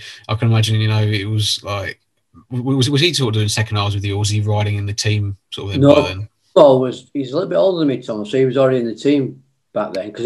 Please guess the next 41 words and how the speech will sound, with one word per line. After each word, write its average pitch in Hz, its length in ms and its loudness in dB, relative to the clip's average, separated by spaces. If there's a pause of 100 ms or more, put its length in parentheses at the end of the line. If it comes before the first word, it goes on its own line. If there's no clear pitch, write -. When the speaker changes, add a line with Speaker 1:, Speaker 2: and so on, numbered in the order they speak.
Speaker 2:
he's, 135 340 2
he 135 200 4
was 107 140 -4
at - 100 -2
Ha-, 101 200 -4
at - 240 -2
Hackney 110 380 -6
from, 104 380 -2
like, 101 540 -6 (840)
day 107 180 4
one. 110 400 4 (320)
Speaker 1:
Yeah. 107 180 0
Speaker 2:
He 113 80 0
was 104 180 -4 (480)
from 113 160 2
his 101 160 -4
career, 117 400 4
he 107 40 2
was 104 120 0
always 110 280 6 (1160)
gonna 110 140 2
be 107 60 2
associated 104 340 2
with 95 80 -2
Hackney. 120 260 -2
I 98 40 0
think 147 200 2
he 123 80 6
only 113 160 2
rode 143 200 6
at - 80 2
Hackney. 113 320 -2
That's 107 140 -10
the 113 80 -2
only 107 100 -2
place 104 180 0
he 104 60 0
rode 135 200 6
in, 123 80 4
apart 117 340 0
from 104 500 -2